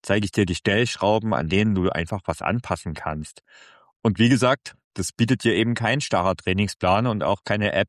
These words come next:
die in der Regel für irgendwelche zwanzigjährigen Leistungssportler entwickelt wurden. Und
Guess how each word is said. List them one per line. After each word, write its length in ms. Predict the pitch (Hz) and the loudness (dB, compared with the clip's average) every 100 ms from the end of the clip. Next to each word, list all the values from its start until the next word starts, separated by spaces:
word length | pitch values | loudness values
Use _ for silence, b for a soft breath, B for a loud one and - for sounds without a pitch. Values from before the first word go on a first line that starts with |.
| - | -2
die 160 | 98 90 | -2 0
in 200 | - 95 | 0 0
der 160 | 90 | 0
Regel 380 | 85 107 104 90 - - | 0 2 2 0 -4 -16
für 180 | - 101 | -4 -2
irgendwelche 440 | 90 107 101 92 | 0 0 -2 -4
zwanzigjährigen 680 | - 92 104 98 101 95 90 | -2 -2 -2 -2 0 0 0
Leistungssportler 880 | 90 104 110 90 - 87 87 90 73 | -2 -2 -6 -8 -4 -4 -2 -4 -6
entwickelt 460 | 78 - 87 76 | -8 -8 -8 -8
wurden. 400 | 78 78 76 73 _ B B B B B B - | -8 -8 -10 -14 _ B B B B B B -2
Und 280 | 110 104 | 0 -2